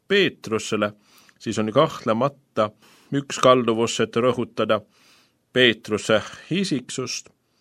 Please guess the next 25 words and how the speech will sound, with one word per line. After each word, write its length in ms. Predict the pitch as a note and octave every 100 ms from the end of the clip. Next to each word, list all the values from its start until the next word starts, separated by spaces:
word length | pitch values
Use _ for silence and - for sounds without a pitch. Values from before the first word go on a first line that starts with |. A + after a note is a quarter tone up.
| _ _ _ -
Teine 320 | C#3 C#3 A2
on 240 | G2+ G#2 G2+
see, 240 | C3+ A#2+
et 240 | G#2 - A2+
rõhutada 560 | B2+ A2+ G2 G#2 G#2 G#2 _ - - _ _
tema 360 | A#2 A2+ B2+ C#3 - - - _ _ -
tunnistust. 920 | F#2 F2+ F2 - - D#2+ - - - _ _ _ -
Aga 380 | A2+ A#2 A#2 A2+ - _ - -
kas 240 | - A#2 -
saab 300 | C#3+ A2 -
neid 300 | A#2 A2 G#2
niimoodi 460 | A#2 A2+ G#2+ G#2 A2 - - _ -
eraldada 720 | E3 F3 G#2+ F#2 F2 F#2+ F#2+ - - - _
teine 380 | A#2+ B2 G#2 F#2+ - -
teisest, 720 | F#3 G3+ B2 - G#2 - -
et, 360 | G#2 G2 _ -
äh, 180 | G#2 G#2 _ _ _ - - _ - _
kui 440 | A#2 A2+ G#2+ G#2 G2 - -
räägime 460 | C3+ A#2 G#2+ G#2
hea 280 | B2 A#2+ G#2+ -
sõbraga 580 | - G3+ G3 D3+ C3 C3
ja 100 | B2+
ütlen, 320 | B2 - B2
et, 240 | A#2 _ B2+
äh, 140 | A#2